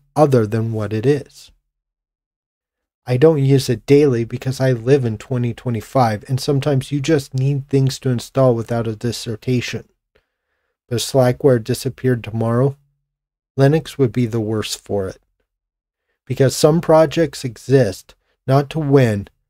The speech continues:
but to remind us of what matters.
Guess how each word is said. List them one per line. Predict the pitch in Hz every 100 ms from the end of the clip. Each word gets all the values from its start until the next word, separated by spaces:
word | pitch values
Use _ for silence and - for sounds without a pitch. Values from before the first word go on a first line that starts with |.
| _
but | 143 135
to | 151
remind | 139 131 135 160 143
us | 104 -
of | 123 110
what | 123 113 -
matters. | 123 127 117 - - -